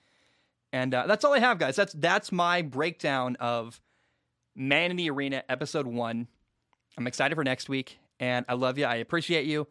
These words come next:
I hope that wasn't too scatterbrained. I bounced around a lot. I, I, I'm not that,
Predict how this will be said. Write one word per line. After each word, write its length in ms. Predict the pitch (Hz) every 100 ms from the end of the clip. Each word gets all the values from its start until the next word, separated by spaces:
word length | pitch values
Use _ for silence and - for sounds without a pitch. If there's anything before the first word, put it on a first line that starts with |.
| - - - - -
I 100 | 151
hope 240 | 220 269
that 180 | 302 262
wasn't 400 | 247 240 247 202
too 200 | - 233
scatterbrained. 560 | - 214 208 160 117
I 60 | 127
bounced 320 | - 226 220
around 200 | 180 175
a 60 | 139
lot. 240 | 135 117
I, 120 | 120 127
I, 140 | 143 139
I'm 200 | 135 143
not 240 | 170 196 -
that, 360 | 135 151 160